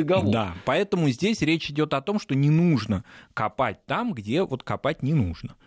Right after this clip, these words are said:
Speaker 2: Нет, э, на это правовых никаких уже,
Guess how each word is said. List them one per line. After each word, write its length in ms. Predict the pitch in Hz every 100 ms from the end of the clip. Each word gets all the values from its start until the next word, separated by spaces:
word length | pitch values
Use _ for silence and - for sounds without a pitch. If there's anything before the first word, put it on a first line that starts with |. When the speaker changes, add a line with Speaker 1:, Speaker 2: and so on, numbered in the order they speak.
| _ - _ -
Speaker 2:
Нет, 400 | 117 185 165 - -
э, 340 | 110 107 101
на 200 | 107 123
это 140 | 120 104
правовых 560 | - 117 135 139 117
никаких 580 | 113 104 117 113 95 -
уже, 380 | 98 101 90